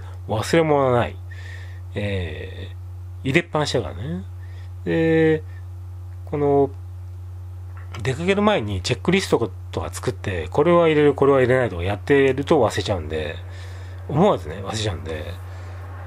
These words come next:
チェックリストね、あってもね、忘れるときは忘れますよ。はっきり言って。で、チェックリストをもう作らないでもね、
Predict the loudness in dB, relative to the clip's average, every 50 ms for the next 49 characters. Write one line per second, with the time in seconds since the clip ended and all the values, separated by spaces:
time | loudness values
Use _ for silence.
0 | -12 -4 0 0 0 0 2 2 2 2 2 2 0 0 2 2 2 2 0 0
1 | -2 -4 -4 -4 -6 -2 0 0 2 4 4 4 4 4 4 2 2 2 2 2
2 | 0 0 0 2 2 2 0 -2 -4 -8 -8 -10 -12 -14 -14 -10 -8 -8 -6 -6
3 | -6 -8 -8 -8 -10 -12 -12 -12 -12 -12 -14 -14 -14 -14 -14 -14 -12 -12 -12 -12
4 | -12 -12 -14 -14 -14 -14 -14 -12 -12 -12 -12 -12 -6 0 2 4 6 6 6 4
5 | 4 2 -2 -6 -14 -14 -14 -14 -14 -14 -14 -14 -14 -14 -12 -8 -4 -4 -2 0
6 | 2 2 2 2 2 2 2 2 0 -4 -6 -8 -10 -12 -12 -12 -12 -12 -12 -2
7 | 4 4 6 6 6 2 0 0 2 2 2 2 0 -2 -4 -6 -8 -10 -4 0
8 | 2 4 4 4 2 0 -2 -4 -8 -6 -4 -4 -4